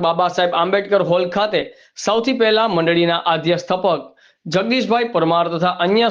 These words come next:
સ્વર્ગસ્થ સભાસદોને શ્રદ્ધાંજલિ આપી બે મિનિટનું મૌન સભાની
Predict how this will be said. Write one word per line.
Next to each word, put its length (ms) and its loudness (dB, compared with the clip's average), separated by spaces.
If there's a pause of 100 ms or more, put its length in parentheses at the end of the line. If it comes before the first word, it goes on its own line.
સ્વર્ગસ્થ 420 0 (140)
સભાસદોને 720 0
શ્રદ્ધાંજલિ 580 0 (120)
આપી 240 -2 (400)
બે 180 2
મિનિટનું 460 2
મૌન 260 0
સભાની 400 0